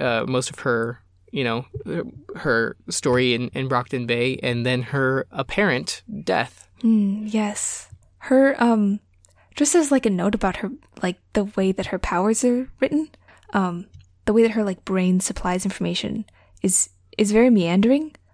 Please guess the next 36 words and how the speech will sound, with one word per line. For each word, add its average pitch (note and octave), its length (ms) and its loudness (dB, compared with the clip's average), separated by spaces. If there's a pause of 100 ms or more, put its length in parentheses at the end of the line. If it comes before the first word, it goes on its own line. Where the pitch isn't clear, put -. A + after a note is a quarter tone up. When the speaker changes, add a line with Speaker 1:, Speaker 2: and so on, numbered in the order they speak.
(180)
Speaker 2:
Um, - 380 -2 (400)
it's F#3+ 220 -2
not, F#3+ 360 0
it's G3+ 180 -2
not G#3+ 200 4
calculating F#3 640 -2 (220)
like - 160 -2
Taylor, - 320 -2
where, - 100 0
like, F3 200 -2
Taylor F#3 320 0
will, - 280 -4 (220)
she - 160 0
kind G3+ 180 -2
of, F3+ 80 -2
like, F#3+ 160 -4
makes - 440 0 (200)
lists F#3 300 0
and, - 100 -2
like, - 160 -6
is A2+ 120 -2
able F3+ 240 -2
to, - 120 -4
like, - 360 -4 (300)
kind A3 140 -2
of - 80 -8
parse G3 260 0
out - 120 -2
what - 120 0
she - 140 2
needs F3+ 260 2
to F3 60 0
know. F#3+ 340 -2 (380)
Um, F#3 240 0
whereas, F3+ 280 0
like, - 320 -8